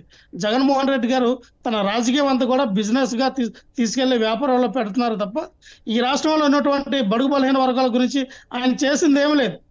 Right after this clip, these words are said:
ఈరోజు మనం చూస్తూ ఉన్నాం, ఇందులో మన సోదరుడు, మరి సోదరు గారు చాలా చక్కగా చెప్పారు, ఏ వర్గానికి ఎంత మరి అభివృద్ధి చేయలేదో ఏంటనేది చాలా వివరంగా వివరించారు ఆయన. నేను అనేది ఏంటంటే, ఈ రోజున, ఆ,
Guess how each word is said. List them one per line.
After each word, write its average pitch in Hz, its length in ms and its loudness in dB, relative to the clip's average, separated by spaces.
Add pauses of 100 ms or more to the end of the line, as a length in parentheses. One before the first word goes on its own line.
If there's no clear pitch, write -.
(300)
ఈరోజు 226 220 0
మనం 269 280 2
చూస్తూ 311 220 0
ఉన్నాం, 233 240 0 (260)
ఇందులో 247 200 0
మన 240 200 2
సోదరుడు, 277 460 2
మరి 262 260 2 (300)
సోదరు 294 320 0
గారు 285 260 0
చాలా 254 120 0
చక్కగా 269 420 0
చెప్పారు, 196 280 -4 (280)
ఏ 208 100 -2
వర్గానికి 277 520 0
ఎంత 247 300 0 (560)
మరి 254 340 2
అభివృద్ధి 226 460 0
చేయలేదో 269 400 2
ఏంటనేది 262 560 0
చాలా 254 180 2 (380)
వివరంగా 294 420 2 (400)
వివరించారు 247 520 2
ఆయన. 156 160 -2 (300)
నేను 269 260 2
అనేది 302 280 2
ఏంటంటే, 247 360 0
ఈ - 20 2
రోజున, 277 320 0 (800)
ఆ, 226 180 0